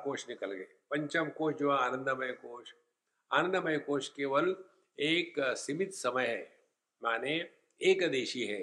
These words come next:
वो हमेशा नहीं रहता। इस प्रकार से धीरे धीरे एक एक कोश का हमने त्याग कर दिया और इन सब का जो अधिष्ठान है वो हमारा स्वरूप है।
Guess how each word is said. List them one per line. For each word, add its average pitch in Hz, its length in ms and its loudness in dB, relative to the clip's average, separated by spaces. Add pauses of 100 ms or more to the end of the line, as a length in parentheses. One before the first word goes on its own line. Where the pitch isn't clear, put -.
(140)
वो 131 140 -2
हमेशा 143 460 2
नहीं 107 200 -4
रहता। - 680 -12 (440)
इस 160 140 2
प्रकार 123 340 0
से 151 240 -2
धीरे 123 300 -6
धीरे 113 300 -2 (440)
एक 160 280 0
एक 147 260 -2
कोश 131 240 -4
का 131 180 2
हमने 123 300 -2
त्याग 135 400 0
कर 147 120 0
दिया 180 280 2 (400)
और 120 80 -6
इन 123 100 -2
सब 143 280 -2
का 139 180 2
जो 127 180 -2
अधिष्ठान 120 640 0
है 139 340 0 (420)
वो 143 340 2
हमारा 120 500 0
स्वरूप 120 560 -4
है। 143 200 -4